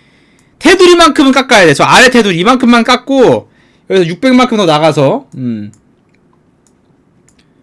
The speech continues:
어? 외곽 마커가 이천사백, 이천사백이라고? 무슨 소리야? 이게 이천사백이야? 아까 육백이었는데?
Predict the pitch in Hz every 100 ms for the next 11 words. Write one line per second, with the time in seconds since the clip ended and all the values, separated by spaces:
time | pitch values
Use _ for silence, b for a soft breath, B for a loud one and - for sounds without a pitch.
0 | _ _ - 151 285 _ _ _ _ _
1 | _ _ 123 185 233 156 160 196 180 143
2 | 214 190 180 139 147 151 127 117 110 117
3 | 233 - _ _ _ _ _ _ _ _
4 | _ _ _ _ _ _ _ _ _ _
5 | _ _ _ _ _ _ - 156 185 156
6 | 123 113 - 180 196 185 170 185 165 151
7 | 151 170 160 160 165 226 196 190 240 494